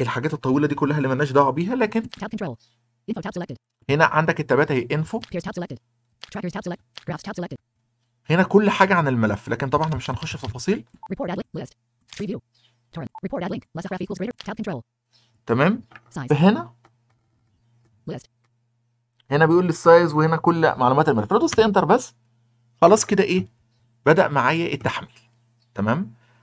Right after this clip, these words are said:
Speaker 1: هتلاحظ عندك في فولدر الداونلود العادي بتاع الويندوز، او ع-، او مثلًا فايل الداونلود اللي موجود عندك على الموبايل، او سواء انت على ماك او لينكس،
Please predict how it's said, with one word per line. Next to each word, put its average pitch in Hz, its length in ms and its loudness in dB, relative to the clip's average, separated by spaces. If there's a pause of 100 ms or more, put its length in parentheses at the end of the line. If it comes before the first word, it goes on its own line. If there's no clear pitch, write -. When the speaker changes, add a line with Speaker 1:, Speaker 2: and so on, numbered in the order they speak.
(100)
Speaker 1:
هتلاحظ 147 500 2
عندك 127 280 2
في 117 80 -10
فولدر 127 280 4
الداونلود 104 460 0
العادي 113 260 0
بتاع 113 200 2
الويندوز، 156 460 0 (420)
او 135 180 8
ع-، 87 260 -4
او 139 140 6
مثلًا 123 400 -2
فايل 127 340 4
الداونلود 110 600 2
اللي 110 120 2
موجود 107 260 0
عندك 113 340 -2
على 107 100 -4
الموبايل، 165 500 0 (440)
او 139 240 6
سواء 117 300 2
انت 120 240 -2
على 95 220 -4
ماك 151 460 -2
او 98 120 -6
لينكس، - 720 -4